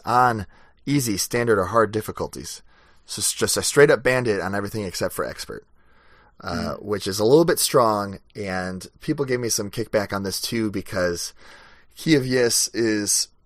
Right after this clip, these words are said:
Speaker 1: in theory designed in a vacuum to, uh, you know, you can put horror on it to boost all four of your stats. But then, uh, every time you take horror, you have to put that horror on it,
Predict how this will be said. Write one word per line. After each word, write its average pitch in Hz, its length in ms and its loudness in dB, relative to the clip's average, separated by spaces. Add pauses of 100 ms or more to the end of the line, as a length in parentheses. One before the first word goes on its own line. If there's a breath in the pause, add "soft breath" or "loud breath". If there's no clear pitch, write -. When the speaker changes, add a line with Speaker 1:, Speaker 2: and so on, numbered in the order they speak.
(180)
Speaker 1:
in 120 140 -8
theory 208 520 0
designed 120 460 0
in 123 100 -2
a 117 60 0
vacuum 92 640 -4 (280 soft breath)
to, 95 500 -4 (320)
uh, 85 240 -4 (180)
you 120 120 -8
know, 87 60 -6
you 92 120 -6
can 104 160 -6
put 175 240 4
horror 127 360 6
on 113 220 -2
it 85 220 -8 (560 soft breath)
to 92 140 -2
boost 107 460 -2
all 110 420 6
four 110 260 0
of 104 80 -6
your 110 80 -8
stats. - 500 -6 (260)
But 92 200 -4
then, 110 460 -2 (280)
uh, 82 460 -6
every 123 220 -2
time 123 160 -6
you 98 100 -6
take 165 280 -2
horror, 85 440 -2 (380 soft breath)
you 90 120 -6
have 104 260 -6
to - 80 -12
put 107 160 -4
that 80 120 -4
horror 104 320 0
on 123 140 -2
it, 147 120 -6